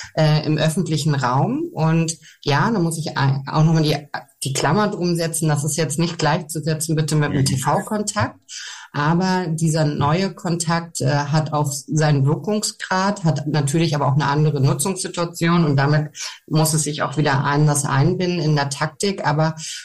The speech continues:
Speaker 1: da bestehen gerade wirklich tolle neue Chancen, ähm, die wir durch Digital Out of Home mit sich bringen in, in dem Bereich, ähm, für Außenwerbung.
Speaker 2: Mhm.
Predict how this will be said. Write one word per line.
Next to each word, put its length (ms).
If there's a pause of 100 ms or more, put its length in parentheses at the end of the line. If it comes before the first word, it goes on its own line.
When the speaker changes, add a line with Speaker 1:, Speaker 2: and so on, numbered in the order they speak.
(120)
Speaker 1:
da 280
bestehen 580
gerade 380
wirklich 500
tolle 340
neue 300
Chancen, 1000
ähm, 300
die 180
wir 120
durch 380
Digital 520
Out 80
of 240
Home 460 (580)
mit 240
sich 280
bringen 380
in, 380 (340)
in 180
dem 160
Bereich, 580
ähm, 380 (440)
für 160
Außenwerbung. 720 (200)
Speaker 2:
Mhm. 540